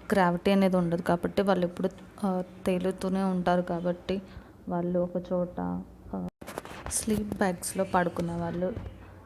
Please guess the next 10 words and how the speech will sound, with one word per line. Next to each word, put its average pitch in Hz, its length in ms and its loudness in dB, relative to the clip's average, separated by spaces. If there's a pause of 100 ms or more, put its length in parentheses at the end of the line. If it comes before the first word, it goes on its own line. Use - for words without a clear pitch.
(140)
లేకపోతే 196 500 -2
ఒక 196 120 -2
స్మాల్ 175 560 2
ఏరియాలో 160 600 0 (260)
వాళ్ళు 175 380 2 (120)
ఎటు 185 420 -2
కదలకుండా 175 1040 -2
నిద్రపోవటానికి 175 760 -2
వీలుగా 170 340 -4
ఉండేలాగా 165 580 -4